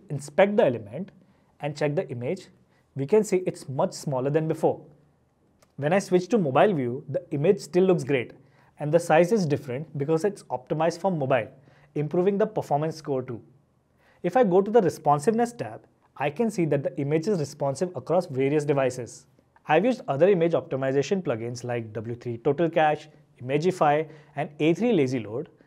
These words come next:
but I found Airlift to be better because it covers a lot more use cases. Remember that image tag issue I mentioned earlier? Airlift handles resizing at many more levels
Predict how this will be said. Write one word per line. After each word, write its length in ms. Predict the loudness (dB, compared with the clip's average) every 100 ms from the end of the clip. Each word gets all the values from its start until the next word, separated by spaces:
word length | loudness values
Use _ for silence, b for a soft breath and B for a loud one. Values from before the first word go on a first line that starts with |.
| b
but 160 | -2 -2
I 80 |
found 260 | 0 -2 -2 -2
Airlift 500 | 4 6 6 4 -2
to 60 | -2
be 100 | 0
better 460 | -2 -6 -6 -6 -8 b b b
because 220 | -4 2
it 160 | 2 4
covers 240 | 2 2 2
a 60 | -2
lot 420 | -2 -2 -6 -2
more 140 | -2
use 200 | 0 -2
cases. 500 | -2 -8 -8 -16 -20 _ _ b b b -8
Remember 280 | -2 4 6
that 220 | 6 2 -2
image 320 | 2 2 2
tag 180 | 2 2
issue 220 | 2 0
I 100 | 0
mentioned 440 | -2 -6 -2 2 4
earlier? 340 | 4 4 2 -4 -20 _ _ -2
Airlift 380 | 4 6 6 4
handles 400 | 0 4 4 2
resizing 580 | -4 2 4 4 2 -4
at 180 | -4 -4
many 340 | -6 -2 0
more 180 | 4 4
levels 440 | 2 -4 -12 -20